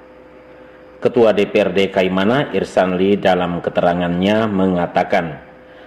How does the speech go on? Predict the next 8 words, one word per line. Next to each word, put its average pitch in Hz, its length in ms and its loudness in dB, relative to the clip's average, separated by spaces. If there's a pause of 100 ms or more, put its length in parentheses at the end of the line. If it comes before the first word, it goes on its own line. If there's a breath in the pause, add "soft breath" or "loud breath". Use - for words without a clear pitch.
(120)
sesuai 123 480 2
dengan 110 240 0
hasil 95 400 -4
rapat 90 640 -2
Badan 101 400 0
Musyawarah 101 880 0
D 90 160 -4
P - 80 -16